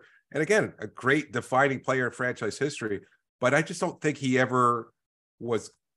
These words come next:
quite as genuine as Dirk was. And,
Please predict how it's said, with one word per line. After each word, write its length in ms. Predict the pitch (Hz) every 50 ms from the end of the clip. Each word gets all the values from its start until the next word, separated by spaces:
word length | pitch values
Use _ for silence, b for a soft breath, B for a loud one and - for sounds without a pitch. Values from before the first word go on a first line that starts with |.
| _ _ _
quite 440 | - - - 131 131 135 135 131 113
as 580 | 120 117 113 110 110 107 101 95 90 - - _ _ _ _ _
genuine 960 | _ - - 104 113 117 120 123 120 113 110 107 104 101 101 95 92 95 95 95 - _ _ _ _ _ _ _
as 240 | - 95 92 82 78
Dirk 400 | - - 110 104 104 107 107 -
was. 500 | - 87 82 76 78 78 - - - - _
And, 640 | - 95 92 87 90 87 90 87 87 87 87 85 82